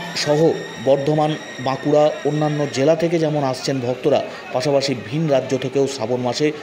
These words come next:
প্রচুর ভক্তদের ভিড়। বাঁকে করে জল নিয়ে এসে দেবাদিদেবের মাথায় ঢালার জন্য এবং পুণ্য অর্জনের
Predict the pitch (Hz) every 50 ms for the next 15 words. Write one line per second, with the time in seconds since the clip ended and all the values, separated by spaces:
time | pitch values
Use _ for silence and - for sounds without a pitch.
0 | - - - - - 165 175 185 180 220 208 170 120 117 117 - - 120 110 127
1 | 143 - - 117 120 110 - - - - - - - - - - - - - -
2 | - - - - - - - - - - - - - - 101 - - - - -
3 | - - - - - - - - - - - 131 135 156 170 - 208 196 202 208
4 | 208 208 208 170 - 156 156 175 175 170 175 175 180 175 175 170 165 180 180 165
5 | 147 139 139 139 139 139 139 147 147 143 147 139 139 123 117 117 120 135 135 127
6 | 120 - - - - - 113 120 123 135 135 131 123 139 143 143 131 113 - -
7 | - - 127 127 127 127 127 - 147 160 170 170 170 160 156 151 147 147 147 147
8 | 147 147